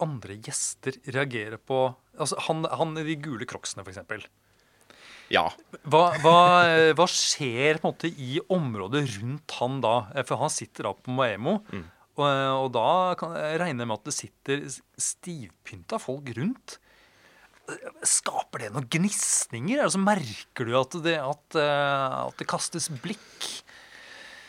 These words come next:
Speaker 1: Eller er
Speaker 2: Kanskje, kanskje ja. Eh,
Speaker 1: Ja.
Speaker 2: hvis du bruker eksempelet på den restauranten der, så vil det jo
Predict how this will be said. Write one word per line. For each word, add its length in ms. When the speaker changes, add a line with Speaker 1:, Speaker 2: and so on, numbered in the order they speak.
Speaker 1:
Eller 220
er 60
Speaker 2:
Kanskje, 320
kanskje 340
ja. 120
Eh, 380
Speaker 1:
Ja. 100
Speaker 2:
hvis 180
du 80
bruker 240
eksempelet 840
på 80
den 160
restauranten 420
der, 140
så 160
vil 140
det 80
jo 800